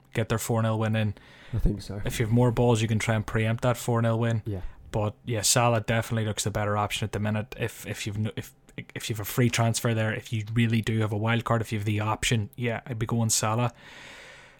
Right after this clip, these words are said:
Speaker 1: But if I'd picked, if I'd already went K D B last week, I wouldn't be flip-flopping, and we talked about Foden.
Speaker 2: Yeah, I agree.
Speaker 1: We'll move on to Rich F P L. With City looking so flat going forward, but defensively solid, Spurs aside,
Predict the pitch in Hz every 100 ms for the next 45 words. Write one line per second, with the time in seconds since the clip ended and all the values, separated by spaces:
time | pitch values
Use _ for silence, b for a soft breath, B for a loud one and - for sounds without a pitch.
0 | - 147 131 139 135 156 - - 127 139
1 | 151 156 135 123 120 120 117 117 113 110
2 | 113 127 113 113 123 117 - 110 - 127
3 | 127 131 113 - - 110 107 104 104 -
4 | 107 - 101 - - 110 117 127 104 92
5 | 98 98 92 131 127 151 147 135 120 113
6 | 117 - 120 113 - 110 110 123 127 B
7 | B B 135 - 175 180 175 165 143 151
8 | 131 - 143 139 135 127 117 123 123 135
9 | 120 127 120 - 131 - 117 113 - 127
10 | 120 131 117 - - - 117 113 107 117
11 | 110 123 120